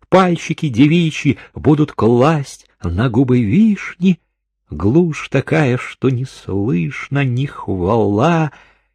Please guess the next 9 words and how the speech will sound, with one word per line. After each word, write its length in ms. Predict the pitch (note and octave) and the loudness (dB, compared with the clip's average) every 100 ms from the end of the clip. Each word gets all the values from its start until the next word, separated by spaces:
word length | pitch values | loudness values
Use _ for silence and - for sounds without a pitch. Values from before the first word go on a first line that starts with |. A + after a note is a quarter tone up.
| _ | _
и 180 | - C3+ | -2 -2
ни 160 | B2+ | -2
хула». 880 | C#3+ - - C#3 B2 B2 C#3+ A2 E2 - _ _ _ _ _ _ _ _ _ _ _ _ _ _ _ _ _ | -8 -8 -4 -4 -2 -2 0 -2 -4 -6 _ _ _ _ _ _ _ _ _ _ _ _ _ _ _ _ _
Он 260 | C#3 A3+ | 4 6
ответил: 760 | D3+ - F#2+ F#3+ A3+ G#3+ G#3 F#3+ _ _ _ _ _ _ _ | 4 0 4 4 6 4 4 2 _ _ _ _ _ _ _
Все, 840 | - - - - - E3+ G3+ F3+ C3+ _ _ _ _ _ _ _ | -20 -20 -18 -12 2 4 6 4 2 _ _ _ _ _ _ _
мура, 760 | F2+ D#2+ G2+ C#3+ C#3 C#3 F2+ - _ _ _ _ _ _ _ | -14 -8 -2 0 2 2 0 -8 _ _ _ _ _ _ _
раб 380 | E2+ G#2+ C#3 | -2 2 0
стандарта, 920 | - - - A#2 G2+ C3+ D#3 - G2+ | -2 -14 -6 -4 0 0 0 -4 -6